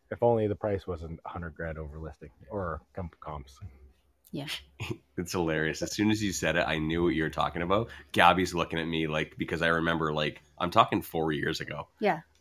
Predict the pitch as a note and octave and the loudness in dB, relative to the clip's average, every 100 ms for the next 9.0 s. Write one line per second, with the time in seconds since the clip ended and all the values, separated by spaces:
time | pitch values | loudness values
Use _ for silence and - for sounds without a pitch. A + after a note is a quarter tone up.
0 | - - - D#3+ E2 D#2+ E2 - D#2 - | 6 8 6 4 4 4 2 2 0 0
1 | E2 D#2 D2 D#2 D2+ E2 E2 - - D2 | 2 2 2 2 2 0 -2 -4 -6 -4
2 | D2+ C#2+ C#2+ C#2+ G3+ G#3 C#3+ D3 G3 G3 | -2 -4 -2 2 4 6 4 6 4 4
3 | C#4 G3+ G3 F3+ F#3 D#3+ D#3 - D#3+ D#3 | 4 4 4 4 4 2 -2 -4 -6 -4
4 | - G3 F#3 F3 F#3 - G3 G3 E3+ D#3+ | 2 4 6 6 4 4 2 4 4 2
5 | E3 - _ - A3 F3 C#3 - C#3+ D3+ | -4 -8 _ -4 2 4 2 2 2 2
6 | E3+ D#3 - D#3+ D3+ C#3+ C#3 E3 D#3 F3+ | -2 -6 -2 2 2 2 -2 -2 2 4
7 | G#3+ - _ D3+ D3 C#3+ C#3+ _ _ _ | 4 -2 _ -2 0 0 -4 _ _ _
8 | _ _ F3+ E3+ G#3 F3 - - - | _ _ -4 -2 -2 0 0 2 2